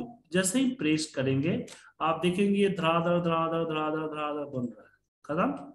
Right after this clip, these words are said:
आप जाके देखिए folder में, ये आपको सारे file का अलग-अलग data बना के दे दिया। इसमें थोड़ी सी दिक्कत हो गई थी कि हमने यहाँ इसको Q, O को Q समझ लिया था,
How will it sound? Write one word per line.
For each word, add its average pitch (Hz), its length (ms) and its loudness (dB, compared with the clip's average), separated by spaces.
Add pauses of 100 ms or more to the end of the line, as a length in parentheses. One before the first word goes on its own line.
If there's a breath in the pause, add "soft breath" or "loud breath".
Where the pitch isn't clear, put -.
(640)
आप 131 140 0
जाके 139 300 2
देखिए 147 320 -2
folder 185 300 2
में, 262 360 0 (300)
ये 139 80 -2
आपको 165 540 -2 (200)
सारे 185 400 -2
file 131 380 -2
का 165 120 -4 (380)
अलग-अलग 143 420 -4 (180)
data 131 280 0
बना 113 300 -4 (120)
के - 60 -10
दे 123 140 -6
दिया। - 260 -12 (560 loud breath)
इसमें 269 200 4
थोड़ी 240 200 6
सी 269 80 6
दिक्कत 233 300 4
हो 220 100 6
गई 214 140 4
थी 254 160 0
कि 247 80 0
हमने 214 260 4
यहाँ 220 440 4
इसको - 260 -4 (180)
Q, 208 140 2
O 214 480 6
को 247 160 0
Q 220 220 2
समझ 160 300 4
लिया 131 280 2
था, 170 140 -4